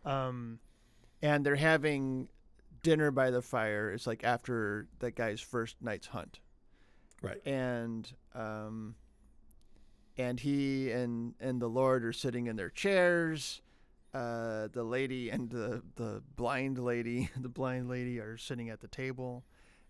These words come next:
Speaker 1: And there's a couple of conversations that happen. And one is,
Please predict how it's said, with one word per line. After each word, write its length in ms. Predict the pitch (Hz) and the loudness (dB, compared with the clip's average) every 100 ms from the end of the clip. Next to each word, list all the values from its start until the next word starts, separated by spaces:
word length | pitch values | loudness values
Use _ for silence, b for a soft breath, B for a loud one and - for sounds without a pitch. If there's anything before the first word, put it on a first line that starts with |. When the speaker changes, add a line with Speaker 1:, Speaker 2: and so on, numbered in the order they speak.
| b | b
Speaker 1:
And 500 | 127 123 117 117 113 | -4 -4 -4 -6 -8
there's 180 | - 135 | -6 -6
a 60 | 127 | 0
couple 400 | 175 170 151 147 | 4 4 4 0
of 200 | 139 123 - | 0 -4 -10
conversations 800 | - 139 127 - 127 120 123 120 | -4 -2 -2 -4 -4 -4 -8 -6
that 160 | 107 | -6
happen. 500 | 117 85 80 - 82 135 b b b | -6 -10 -10 -12 -14 -14 b b b
And 220 | 127 127 | -4 0
one 240 | 131 151 160 | 2 2 2
is, 720 | 131 131 123 120 123 - | 2 2 2 0 -4 -8